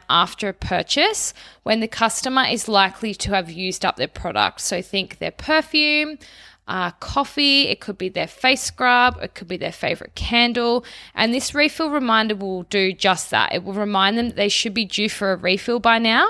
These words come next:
and invite them to top up. So it really depends on what your business is and what you sell, but you can condense this information into one or two emails if you like. So if you are just wanting to send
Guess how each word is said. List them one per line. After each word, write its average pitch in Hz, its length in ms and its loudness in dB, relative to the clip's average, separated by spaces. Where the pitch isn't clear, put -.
and 214 140 0
invite 196 360 2
them 190 120 -8
to 190 100 -10
top - 320 -8
up. - 280 -4
So 240 200 2
it 214 80 -2
really 285 240 2
depends 233 480 0
on 214 180 -2
what 143 140 2
your 190 120 2
business 190 540 -4
is 190 160 -4
and 185 160 -4
what - 120 -6
you 151 120 -4
sell, 123 400 0
but 214 160 -6
you 220 100 -2
can 233 380 0
condense 214 640 0
this 202 180 -6
information 190 600 -6
into - 260 -10
one 175 220 -6
or 165 80 -6
two - 180 -10
emails 170 480 -8
if - 160 -12
you - 60 -6
like. 98 400 -2
So - 160 0
if 269 180 0
you 269 140 4
are 269 160 6
just 302 260 -4
wanting 240 360 -4
to 208 100 -10
send 196 400 -2